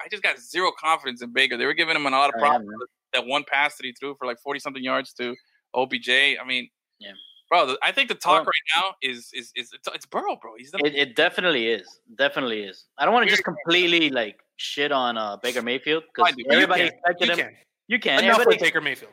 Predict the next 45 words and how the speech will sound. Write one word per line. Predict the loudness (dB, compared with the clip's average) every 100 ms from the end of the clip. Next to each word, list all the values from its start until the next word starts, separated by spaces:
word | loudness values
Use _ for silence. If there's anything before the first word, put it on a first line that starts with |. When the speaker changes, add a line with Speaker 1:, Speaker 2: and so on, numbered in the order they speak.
| _ _
Speaker 2:
everybody | 2 4 4 2
expected | 2 -2 -2 -4
him | -6
to | -12
fuck | -6 -4
it | -2
up, | -4 -4
and | -10
he |
didn't, | -10 -10 -12 -18 _
so. | -16 -16 -16 -20 _ _ 0
Speaker 1:
Well, | 0
he |
threw | 4 4
a | 4
pick, | 2 0 0
and, | 0
and | 0 -2
you | -4 -6 -4
had | -2 -2
a |
Speaker 2:
Yeah. |
Speaker 1:
chance | -2 -2 -4 -8
to | -2
really | 0 2
make | 0 0
a | -2
statement | 2 2 2 -2 2
Speaker 2:
No, | 4
Speaker 1:
here. | 4
Speaker 2:
but, | 2
but | 2
you're | 4 4
right. | 4 2 0
He | -2
does | 2 0 2
have | 2 2 2 -4
a, | -6 -6 -6
a | -6
fucking | -6 -6
incredible | -6 -4 -2 0 -2 -6 -10 _ _ _ _ _
s-, | -20 -18 -18 _
fucking | -8 -6 -8
se-, | -14 -6 -6
a | -6